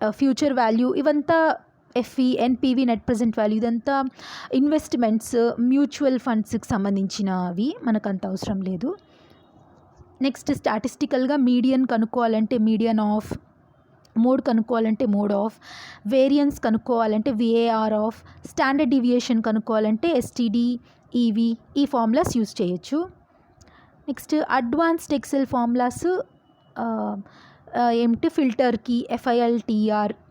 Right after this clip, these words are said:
యూనిక్, ఏంటంటే రి-, డూప్లికేట్స్‌ని రిమూవ్ చేసి just యూనిక్ వాల్యూస్‌ని మాత్రమే ఆ సెల్స్ మొత్తంలో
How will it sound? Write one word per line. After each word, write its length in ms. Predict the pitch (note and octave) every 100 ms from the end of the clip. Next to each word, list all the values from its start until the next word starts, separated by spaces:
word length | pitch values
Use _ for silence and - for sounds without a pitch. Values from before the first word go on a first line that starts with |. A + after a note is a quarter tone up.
| _ - - A3+
యూనిక్, 640 | C4+ C4+ C4+ - B3 A#3 - _ C4
ఏంటంటే 420 | C4 C4 C4 F4+
రి-, 220 | D4 D#4+ A#3
డూప్లికేట్స్‌ని 720 | G#3+ D4 F4+ F4 D4+ - B3
రిమూవ్ 420 | A#3+ A#3+ B3+ A3+
చేసి 200 | B3 C#4+
just 340 | C#4 D4 D4 C#4+
యూనిక్ 380 | C4 D4 D#4+
వాల్యూస్‌ని 420 | C#4+ A#3 A#3+ A#3 G#3+
మాత్రమే 420 | G3+ G3+ C4+ F4
ఆ 160 | C#4
సెల్స్ 380 | A3 A#3 A#3 -
మొత్తంలో 600 | A3+ G#3+ - A#3 A3+ F#4+